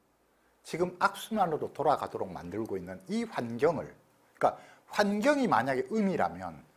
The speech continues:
음의 환경을 양의 환경으로 바꿔주셔야 됩니다. 이건 가족들이 하셔야 되는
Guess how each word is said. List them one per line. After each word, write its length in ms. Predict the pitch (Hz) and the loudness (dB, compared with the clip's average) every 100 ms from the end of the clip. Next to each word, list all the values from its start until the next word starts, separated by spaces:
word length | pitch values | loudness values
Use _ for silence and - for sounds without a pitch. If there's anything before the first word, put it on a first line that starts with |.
| _ - | _ -6
음의 280 | 254 247 202 | -2 2 2
환경을 520 | - 214 - 101 80 | 0 -6 -8 -10 -4
양의 400 | 98 214 240 202 | -2 -2 -2 -2
환경으로 460 | 139 107 107 101 90 | -4 -6 -6 -6 -10
바꿔주셔야 640 | - - 233 196 117 180 | -14 -8 -6 -6 -8 -10
됩니다. 460 | - - - - - | -14 -18 -20 -20 -10
이건 180 | 143 185 | -6 -4
가족들이 420 | - 220 233 - 120 | -2 2 0 0 -6
하셔야 260 | - - | -4 -10
되는 160 | - | -14